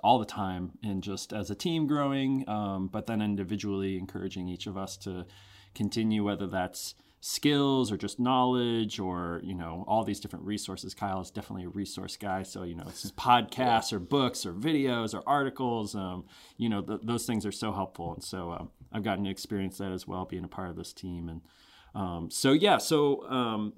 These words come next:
Speaker 1: you know, we're gonna dive into this marketing versus advertising, um, thing that we've got going on today. And so I think something that would be helpful is just, um, a,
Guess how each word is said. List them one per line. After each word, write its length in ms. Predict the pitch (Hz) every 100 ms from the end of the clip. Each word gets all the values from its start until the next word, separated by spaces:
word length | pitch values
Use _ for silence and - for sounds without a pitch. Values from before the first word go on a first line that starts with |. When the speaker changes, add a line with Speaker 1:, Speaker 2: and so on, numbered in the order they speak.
| - - -
Speaker 1:
you 140 | 131
know, 120 | 120
we're 160 | 110 135
gonna 160 | 151 139
dive 320 | 127 127 123
into 360 | 127 127 131
this 260 | 117 113 -
marketing 480 | 110 113 127 113 107
versus 540 | 107 104 107 101 98 -
advertising, 960 | 107 104 107 - 107 104 104 101 98 - - - _ -
um, 460 | 101 90 87 101 - _ _ -
thing 560 | - 127 127 127 127
that 180 | 127 113
we've 200 | 120 104
got 180 | 127 110
going 220 | 113 113
on 160 | 110 107
today. 400 | 104 107 104 101
And 420 | 107 104 101 98
so 480 | - - - 120 107
I 120 | 117
think 260 | 120 135 117
something 240 | 131 127
that 80 | 113
would 80 | 101
be 80 | 107
helpful 560 | 107 - 110 104 98 - - _ -
is 220 | 117 -
just, 400 | 113 - - -
um, 500 | 104 101 95 92 - -
a, 80 | 123